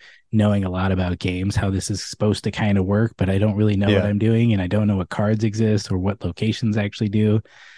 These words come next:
Speaker 1: Spent, like,
Speaker 2: Yeah.
Speaker 1: half the game trying to find a location,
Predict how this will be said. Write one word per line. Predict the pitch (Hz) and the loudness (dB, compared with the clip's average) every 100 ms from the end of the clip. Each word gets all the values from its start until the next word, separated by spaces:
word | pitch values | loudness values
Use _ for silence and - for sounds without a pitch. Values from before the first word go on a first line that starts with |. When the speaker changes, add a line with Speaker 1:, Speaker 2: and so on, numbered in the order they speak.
| - _ | -20 _
Speaker 1:
Spent, | - 131 | -2 -2
like, | 92 | -2
Speaker 2:
Yeah. | - 101 | 0 0
Speaker 1:
half | 92 - | 0 0
the | 113 | -2
game | 110 107 107 | 0 2 0
trying | - 110 | 0 -2
to | 95 92 | -2 -6
find | - 123 107 107 110 | -4 -2 0 2 2
a | |
location, | 107 104 - 104 - 113 113 | 2 2 0 -2 0 0 2